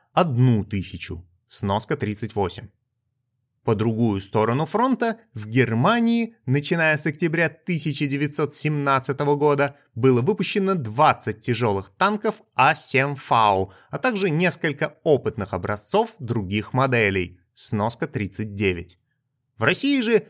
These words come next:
первый танк был изготовлен лишь при советской власти. Сноска сорок. Нехватка современных средств ведения войны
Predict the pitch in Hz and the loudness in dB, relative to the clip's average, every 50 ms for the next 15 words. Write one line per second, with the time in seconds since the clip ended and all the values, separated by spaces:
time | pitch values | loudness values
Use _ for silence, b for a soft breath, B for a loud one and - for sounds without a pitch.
0 | B B - 190 190 170 143 135 127 127 - 180 196 214 208 180 190 208 - - | B B 0 2 2 4 4 0 0 0 0 0 2 2 2 2 0 0 0 -2
1 | - 170 147 151 180 175 180 190 175 160 165 156 135 104 95 98 117 170 180 - | -6 -6 -2 -2 -2 0 0 0 0 0 0 0 0 0 0 2 0 0 0 -2
2 | - 202 185 180 - - 135 110 92 101 98 98 - - - 123 120 107 113 120 | -4 -4 -4 -2 -2 -2 -2 -2 0 0 0 0 0 -2 0 0 0 0 0 2
3 | 120 110 98 87 - - - - 85 82 - _ _ _ _ - - - 151 170 | 4 4 4 4 2 -2 -8 -8 -10 -10 -10 _ _ _ _ -10 -8 -6 -4 -4
4 | 175 - - 170 - - - 104 90 85 - - _ _ _ _ _ _ _ _ | -4 -4 -6 -8 -8 -4 -4 -4 -4 -4 -8 -14 _ _ _ _ _ _ _ _
5 | _ _ _ _ _ _ _ _ _ _ _ _ - 120 143 170 165 - 147 139 | _ _ _ _ _ _ _ _ _ _ _ _ 0 0 2 2 0 -2 0 4
6 | 143 123 - - - 113 110 - 117 120 135 147 143 131 120 117 110 117 120 - | 4 4 4 2 -4 -6 -4 -2 0 0 0 0 0 0 0 0 -2 -4 -4 -6
7 | - - 139 143 123 - - - 113 113 120 117 113 107 98 98 98 98 110 139 | -4 0 2 2 2 0 -2 -6 -4 -4 -2 0 0 0 0 0 -2 0 0 0
8 | 180 214 277 320 311 254 | 0 0 0 0 -2 -2